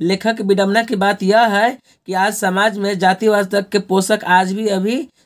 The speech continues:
जीवित है। ऑप्शन नंबर ए इसका करेक्ट होगा। क्वेश्चन नंबर दस की ओर चलते हैं मेरे बच्चे, ध्यान से देखिएगा, लेखक की दृष्टि में आदर्श समाज कैसा होना चाहिए?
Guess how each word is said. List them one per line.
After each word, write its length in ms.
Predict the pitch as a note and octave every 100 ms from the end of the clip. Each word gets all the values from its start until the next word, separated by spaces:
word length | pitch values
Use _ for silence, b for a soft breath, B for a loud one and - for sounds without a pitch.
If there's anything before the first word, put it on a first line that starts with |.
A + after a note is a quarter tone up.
| _
जीवित 400 | D3+ F3+ F3 E3+
है। 220 | C#3 A#2+ B2 b b b
ऑप्शन 300 | D#3 E3+ F#3+
नंबर 380 | F#3+ F#3+ A#3 C4 - _ -
ए 140 | F3
इसका 320 | F#3 - A3 A#3+ -
करेक्ट 260 | F3+ E3 D3+
होगा। 500 | C3+ C3 B2 A#2+ B2 _ b b b b b -
क्वेश्चन 260 | G#3+ A#3
नंबर 220 | A#3+ A#3+ F#3
दस 260 | G3+ A3
की 80 | A#3+
ओर 60 | A3
चलते 300 | A3+ A3 A#3
हैं 60 |
मेरे 160 | A3+ A3+
बच्चे, 240 | A3+ A3+
ध्यान 220 | G3 G3 G3+
से 60 |
देखिएगा, 560 | F3+ F3 D3+ B2+ B2 A#2+ _ _ _ b b b b b b E3+
लेखक 560 | G3 A3+ A3 B3+ D4+
की 140 | C#4 C4+
दृष्टि 500 | F#3+ A3+ A3+ - C4+
में 300 | A3 G3+ A3 -
आदर्श 480 | F#3 G3 E3+ A3+ C4
समाज 580 | - - A3 G#3+ A#3 A#3
कैसा 400 | - G3 F#3+ A3
होना 220 | G3+ E3+
चाहिए? 420 | E3 D3 C3 A#2+